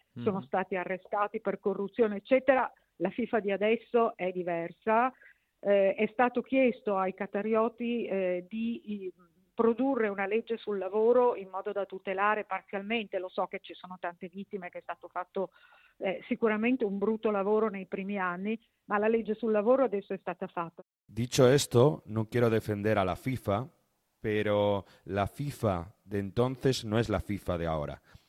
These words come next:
Speaker 3: La fifa de antes de Blatter y demás fue condenada en dos mil quince por casos de corrupción y se ha trabajado en una ley del trabajo.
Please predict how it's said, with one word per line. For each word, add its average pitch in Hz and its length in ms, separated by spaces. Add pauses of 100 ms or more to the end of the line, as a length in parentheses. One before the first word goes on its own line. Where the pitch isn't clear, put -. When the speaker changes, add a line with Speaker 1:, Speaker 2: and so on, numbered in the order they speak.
(220)
Speaker 3:
La 92 140
fifa 101 560
de 95 160
antes 107 400
de 90 560
Blatter 98 720
y 95 100
demás 107 720
fue 95 220
condenada 98 640
en 95 80
dos 92 180
mil 92 220
quince 104 340
por 95 220
casos 101 280
de 95 120
corrupción 110 720 (640)
y 113 420
se - 260
ha 131 40
trabajado 131 560
en 101 100
una 104 200
ley 101 220
del 92 180
trabajo. 87 560